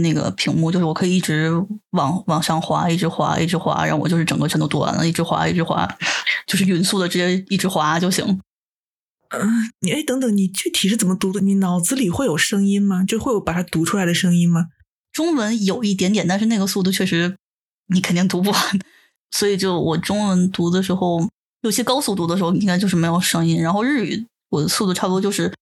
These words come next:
Speaker 1: 呃，就是手指快速的一行一行滑，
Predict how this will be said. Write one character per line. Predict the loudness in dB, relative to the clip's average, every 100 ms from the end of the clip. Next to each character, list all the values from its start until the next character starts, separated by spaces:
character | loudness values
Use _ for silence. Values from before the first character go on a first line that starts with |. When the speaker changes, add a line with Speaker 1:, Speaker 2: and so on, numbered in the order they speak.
| _
Speaker 1:
呃， | -2 0 0 0 -2 -2
就 | -2
是 | 0
手 | 0 0 0
指 | 0 -2 -2 -4
快 | -2 -2
速 | 0 0
的 | 0 0 -4 _ -2
一 | -2
行 | 0 0 0
一 | 0
行 | -2 -4
滑， | -2 -2 -2 -6